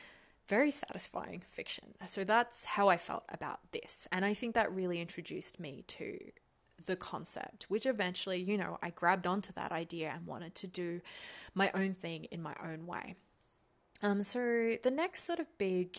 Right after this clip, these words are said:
inspiration for me is, <laughs> weirdly enough, um,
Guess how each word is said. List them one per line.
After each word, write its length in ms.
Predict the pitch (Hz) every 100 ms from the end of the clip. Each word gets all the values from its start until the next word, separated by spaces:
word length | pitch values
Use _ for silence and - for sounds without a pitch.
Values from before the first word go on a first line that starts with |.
| -
inspiration 880 | - 190 - 160 156 156 165 151 147 -
for 220 | - 180
me 440 | 165 151 180 175 -
is, 540 | - 170 160 170 170 - - - - _
<laughs> 360 | - - _ -
weirdly 380 | 170 196 339
enough, 480 | 349 180 - - - -
um, 400 | 170 165 170 180